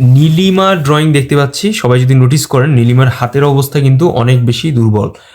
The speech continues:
আপনি আলাদা আলাদা করে ফিগারের পার্টসগুলোকে প্র্যাকটিস করেন, আর যেটা আঁকতেছেন, ওটাকে একটা প্রপার বক্সের শেপে আঁকার ট্রাই করেন। লাইনগুলো প্র্যাকটিস করে গ্রুপে পোস্ট দিয়ে আমাদের কাছ থেকে কারেকশন করে নিতে পারেন। আমরা তিন্নি ড্রয়িং দেখতে পাচ্ছি,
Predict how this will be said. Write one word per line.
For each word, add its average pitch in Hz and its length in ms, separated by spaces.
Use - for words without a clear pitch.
আপনি - 240
আলাদা 135 260
আলাদা 143 220
করে 143 280
ফিগারের 127 400
পার্টসগুলোকে 131 600
প্র্যাকটিস 123 380
করেন, 135 300
আর 117 80
যেটা 127 260
আঁকতেছেন, 143 380
ওটাকে 117 220
একটা 117 160
প্রপার 117 360
বক্সের 113 320
শেপে 127 300
আঁকার 113 240
ট্রাই 113 240
করেন। 104 300
লাইনগুলো 127 400
প্র্যাকটিস 131 360
করে 147 220
গ্রুপে 123 300
পোস্ট 131 320
দিয়ে 170 120
আমাদের 113 280
কাছ 117 140
থেকে 135 160
কারেকশন 101 340
করে 104 200
নিতে 104 180
পারেন। 101 300
আমরা 113 200
তিন্নি 135 320
ড্রয়িং 160 240
দেখতে 156 200
পাচ্ছি, 170 460